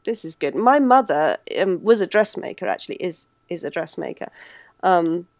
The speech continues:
she used to teach textiles, and she could never quite understand how she had brought up two daughters <laughs> who didn't sew at all. <laughs> So I'm coming to it late,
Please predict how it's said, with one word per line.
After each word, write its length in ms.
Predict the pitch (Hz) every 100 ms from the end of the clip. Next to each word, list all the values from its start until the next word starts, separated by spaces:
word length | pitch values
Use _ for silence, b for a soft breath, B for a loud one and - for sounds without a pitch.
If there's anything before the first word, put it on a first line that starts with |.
| _ _
she 240 | - - 196
used 260 | 175 -
to 60 | -
teach 340 | - 190 -
textiles, 720 | - - - 175 165 156 170 143
and 160 | 175
she 320 | - 202 185 -
could 180 | - 220
never 280 | 214 202 185
quite 240 | 196 170
understand 460 | 175 165 - 180 165
how 180 | 175 160
she 240 | - 170
had 240 | 156 160 -
brought 240 | 156 -
up 100 | 170
two 200 | - 165
daughters 500 | 165 160 - - - - -
<laughs> 160 | _
who 80 | 269
didn't 380 | - 233 240 -
sew 220 | - 208
at 140 | 185 180
all. 440 | 196 185 226 254 B B 311 B
<laughs> 100 | 302 - - 320 - 262 466 427 -
So 300 | 311 214 220
I'm 140 | 254
coming 260 | 320 302 294
to 120 | 285
it 140 | -
late, 380 | 233 190 170